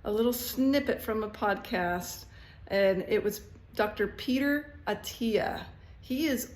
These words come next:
all things like longevity, optimizing health, things like that. So you've probably seen him around. But he tells the story of having anger problems as early as, like, he could remember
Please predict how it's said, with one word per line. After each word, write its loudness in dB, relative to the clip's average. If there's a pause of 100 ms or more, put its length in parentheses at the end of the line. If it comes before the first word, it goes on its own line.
all 6
things 0
like -2
longevity, 0 (340)
optimizing 0
health, 2 (120)
things -6
like -2
that. -2
So -6
you've -8
probably 4
seen -2
him 0
around. -2 (580)
But 6
he -4
tells -2
the -4
story 2 (560)
of 8 (220)
having 0 (100)
anger 2
problems -4 (340)
as 2
early 4
as, 0
like, -6
he -8
could -4
remember 0